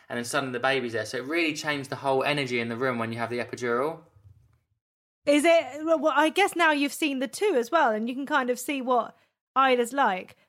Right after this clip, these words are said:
Speaker 2: But it's not, ob-, obviously, it's not nice to see Rosie in pain. So I can remember my friend, uh, before, when I was pregnant with Buzz, saying, "Look, if you need an epidural, have an epidural. You don't get an extra medal at the end of it if you don't."
Speaker 1: Yeah.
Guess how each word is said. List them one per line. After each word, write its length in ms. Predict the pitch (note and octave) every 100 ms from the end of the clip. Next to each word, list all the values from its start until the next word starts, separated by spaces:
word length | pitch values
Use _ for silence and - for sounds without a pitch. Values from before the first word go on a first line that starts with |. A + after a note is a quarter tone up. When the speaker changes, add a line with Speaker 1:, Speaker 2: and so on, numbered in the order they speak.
| -
Speaker 2:
But 100 | C#4
it's 200 | C#4+ C4+
not, 300 | D#4 D#4 A#3+
ob-, 260 | C#4 C4+ C4
obviously, 420 | C#4+ D4+ D4+ A#3
it's 140 | A#3
not 180 | C#4 C4+
nice 220 | A#3+ A3+ A3
to 60 |
see 180 | A#3 B3
Rosie 320 | A#3 A3+ A3+
in 100 | A3
pain. 340 | A3 C4 G#3 G3+
So 280 | A#3+ A3 A3 - _ -
I 120 | C#4+
can 120 | E4+
remember 220 | D#4 C#4+
my 200 | C#4+ C#4+
friend, 520 | D4+ D4 C4+ B3 B3 - _ _ _
uh, 320 | B3 A#3+ A#3+ A#3+
before, 420 | B3+ B3+ D4 C4
when 120 | C4
I 60 | C4
was 120 | B3+
pregnant 180 | C#4+ B3
with 140 | A3+
Buzz, 280 | C4+ A#3 A3
saying, 340 | B3+ A#3+ A3+ -
"Look, 180 | C#4+ A3
if 120 | G#3+
you 40 | C4+
need 140 | D4+ A#3+
an 60 |
epidural, 460 | B3 G#3+ C4 A3 F#3
have 180 | C4 A#3+
an 60 |
epidural. 480 | A3+ G#3+ - A#3+ F3+
You 100 | G3
don't 200 | B3 C4
get 140 | B3 A#3+
an 60 |
extra 260 | B3 - A#3+
medal 260 | B3 A3
at 80 | G3
the 120 | G3
end 160 | A#3 B3
of 80 | F#3
it 200 | E3 F3 _ _
if 160 | - -
you 60 | A#3+
don't." 400 | A3 C4 G4 B2+
Speaker 1:
Yeah. 200 | A#2+